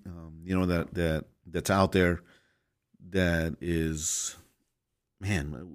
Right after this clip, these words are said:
we live in a town that's beautiful. We live in a city that's,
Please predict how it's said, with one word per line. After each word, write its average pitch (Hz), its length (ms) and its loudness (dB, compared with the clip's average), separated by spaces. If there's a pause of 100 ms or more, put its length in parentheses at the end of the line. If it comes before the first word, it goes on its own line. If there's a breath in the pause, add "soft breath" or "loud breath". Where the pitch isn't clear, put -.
we 104 140 0
live 147 160 10
in 143 80 8
a 117 80 6
town 98 500 4 (1600)
that's 101 260 2
beautiful. 165 600 12
We 113 120 10
live 123 180 12
in 117 160 8
a 98 160 8
city 143 560 12
that's, 92 760 2